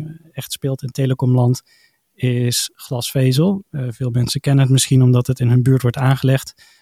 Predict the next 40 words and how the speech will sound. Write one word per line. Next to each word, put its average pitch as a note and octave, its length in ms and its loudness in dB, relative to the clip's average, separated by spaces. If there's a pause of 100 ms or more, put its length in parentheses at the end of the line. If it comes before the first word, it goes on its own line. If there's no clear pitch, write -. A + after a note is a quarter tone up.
Maar E3+ 240 0
dat D#3+ 140 0
is C3+ 100 2
best B2 220 0
kostbaar. G#2+ 520 -6 (120)
En, B2+ 220 -6
ehm, B2+ 420 -4 (340)
daardoor, C3 800 0
eh, C3 100 -10 (320)
besteedt C3 460 -6
K B2+ 200 -6
P - 60 -20
N C3 40 -6
er B2 140 -6
heel B2 160 -2
veel C#3+ 260 2
aan C3 220 4
en A#2+ 160 -2
is B2 140 -2
hun A#2 260 0
kaststroom A#2+ 480 -4
een A#2+ 60 0
stuk B2+ 240 -2
lager A#2+ 360 0
dan A2+ 160 0
het A2+ 100 -2
zou A#2 200 0
kunnen C3 260 0
zijn. G#2+ 300 -8 (600)
En C#3+ 100 -4
wij D3 180 0
hebben C#3 260 2
onze A#2+ 180 2
sommetjes D3+ 440 2
gemaakt C3+ 560 0
en B2+ 580 -2 (160)
we B2 80 0
denken C3 260 2
dat A#2+ 280 -4
die, A#2+ 520 -2